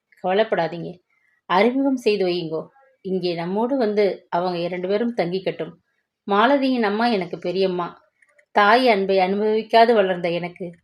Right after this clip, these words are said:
இப்பவாவது ஒரு அம்மா கிடைக்கட்டுமே. இதுக்குத்தானா இத்தனை நாளா மனம் கலங்கிட்டு இருந்தீங்க? எங்ககிட்ட முன்னமே சொல்லியிருக்கலாமேப்பா," ஆறுதலாக சொன்னாள். "மாமா,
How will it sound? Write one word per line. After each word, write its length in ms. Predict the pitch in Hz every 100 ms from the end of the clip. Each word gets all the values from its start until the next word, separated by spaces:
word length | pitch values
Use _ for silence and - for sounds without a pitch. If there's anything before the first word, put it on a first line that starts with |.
| _
இப்பவாவது 560 | 214 208 226 226 262 285
ஒரு 140 | 240 180
அம்மா 200 | 185 202
கிடைக்கட்டுமே. 580 | 190 180 175 185 190 185 _ _ _ _ _ _
இதுக்குத்தானா 680 | 190 175 196 202 196 226 254
இத்தனை 360 | 220 - 220 220
நாளா 280 | 220 220 240
மனம் 340 | 233 208 220
கலங்கிட்டு 460 | 226 226 220 226 226
இருந்தீங்க? 400 | 220 233 285 254 170 - _ _ _ _ -
எங்ககிட்ட 460 | 175 196 214 240
முன்னமே 380 | 294 226 254 302
சொல்லியிருக்கலாமேப்பா," 880 | 330 220 233 240 233 208 190 175 202 220 - _ _ _ _ _ 202
ஆறுதலாக 540 | 214 214 202 180 220
சொன்னாள். 400 | 233 160 151 - - _ _ _ _ _ _ 226
"மாமா, 300 | 208 220